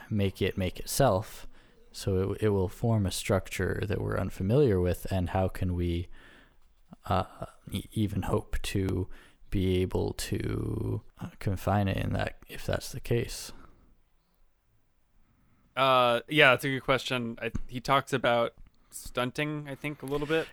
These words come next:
Speaker 1: Yeah, yeah,
Speaker 2: Right,
Speaker 1: that's
Speaker 2: which
Speaker 1: one
Speaker 2: is
Speaker 1: of the <laughs>
Speaker 2: Yeah, which is interesting. <laughs>
Speaker 1: Somehow that just feels, like, horribly, horribly wrong to me, like, on a moral level.
Speaker 2: Yeah,
Speaker 1: <laughs>
Speaker 2: I mean, well, it, it's not like it's,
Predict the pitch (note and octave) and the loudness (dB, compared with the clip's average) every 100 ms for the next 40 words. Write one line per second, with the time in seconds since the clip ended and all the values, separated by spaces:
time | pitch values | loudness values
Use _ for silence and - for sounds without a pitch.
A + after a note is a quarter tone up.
0 | - G#2 B2+ A#2 G2+ A2 A#2 A#2+ G#2 G#2+ | 0 6 8 8 6 4 4 6 6 4
1 | - G#2 F#2+ - F#2 F#2 G2 - - - | 2 2 2 2 2 2 0 -6 -16 -20
2 | - - G#2 A2 F#2 E2 A#2 G#2+ G#2+ - | -12 -6 0 2 2 0 -2 -2 -6 -10
3 | _ _ - - - - _ B2 B2 A#2+ | _ _ -20 -20 -20 -20 _ -8 -4 -6
4 | B2 A#2 B2 A#2+ - C3 C#3+ - - - | -6 -6 -4 -4 -2 0 0 -2 -4 0
5 | F#3+ C#3 D#3+ E3 F#3+ G3 F#3+ C#3 A#2+ C3+ | 4 4 4 4 4 4 4 4 6 6
6 | - E3+ D3 - C3 B2+ A#2+ - F2 E2 | 4 0 0 0 2 4 2 2 0 0
7 | - - B2 A#2 G#2 F#2+ F#2 G2 F#2 F#2 | -2 2 4 4 4 2 4 4 4 2
8 | A2 F#2+ F2 F2 F2+ - E2 G2 F#2+ F#2 | 2 2 4 4 2 0 -2 0 0 0
9 | F#2 F2 F2+ F2+ E2+ F2 F2 F2+ F2+ - | 0 2 2 2 2 2 0 0 -4 -8
10 | - - - _ _ _ - - - C#3 | -20 -20 -20 _ _ _ -20 -8 4 8
11 | D#3 D#3 D3 C3+ B2+ C3+ C#3 C3 B2 B2 | 10 10 10 8 6 4 2 2 0 -2
12 | A#2 A#2 G2 - _ _ _ D#3 E3+ E3+ | -4 -8 -12 -16 _ _ _ 4 6 6
13 | E3+ F3 - F3+ E3 D#3 C#3+ B2 - - | 4 0 4 4 6 4 2 0 -2 -14